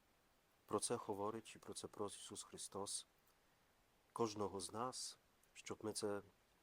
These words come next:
і сказали, і цим жили. Коли я виконую те, про що Він мене просить, те, що є моєю, моїм обов'язком,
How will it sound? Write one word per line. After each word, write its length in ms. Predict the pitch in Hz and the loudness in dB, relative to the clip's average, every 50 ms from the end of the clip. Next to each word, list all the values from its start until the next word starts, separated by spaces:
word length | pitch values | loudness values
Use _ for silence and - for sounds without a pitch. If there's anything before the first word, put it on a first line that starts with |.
| - - - | -20 -16 -8
і 80 | - 113 | -4 -2
сказали, 680 | - - - - 98 95 107 117 131 131 120 101 85 76 - - - - - - | -2 0 2 2 2 4 4 4 4 4 2 0 -2 -4 -8 -16 -20 -20 -14 -8
і 200 | 110 110 113 117 | -4 -4 -2 -2
цим 280 | - - - 120 110 104 | -2 -2 0 0 0 0
жили. 380 | 101 107 98 85 80 69 - - - - - - - - - _ - - - - - _ - - | 0 -2 -2 -2 -4 -8 -12 -16 -20 -20 -20 -20 -20 -20 -20 _ -20 -20 -20 -20 -20 _ -10 -2
Коли 220 | - 107 107 110 | 2 4 4 6
я 120 | 123 120 | 6 4
виконую 540 | 107 113 104 - - 139 139 139 127 123 113 | 4 2 0 2 2 4 4 4 2 2 0
те, 160 | - - 123 | 2 4 2
про 180 | 120 - - 95 | 2 2 0 -4
що 420 | - - - - 107 104 101 101 - 92 | -4 -4 0 2 4 4 2 2 -2 -6
Він 180 | 92 104 101 101 | -6 -4 -2 -2
мене 240 | 107 101 95 90 | -2 -2 -2 -4
просить, 680 | - - - 87 85 - - - - - - - - - - | -6 -4 -4 -4 -4 -4 -6 -10 -12 -14 -16 -16 -16 -8 -2
те, 160 | - 104 101 | 2 2 2
що 200 | - - - 101 | 2 0 -4 0
є 120 | 98 98 | 0 0
моєю, 520 | 95 98 98 95 95 92 92 90 87 87 - - - - - - _ - - - - - - - | 0 0 -2 -2 -4 -4 -6 -6 -8 -8 -12 -18 -20 -20 -20 -20 _ -20 -20 -20 -20 -20 -16 -6
моїм 280 | - 92 98 101 98 98 | 0 2 2 2 2 0
обов'язком, 680 | 92 90 95 101 98 87 85 78 - - - - 73 - | 0 2 4 4 4 2 0 -4 -4 -6 -8 -10 -20 -20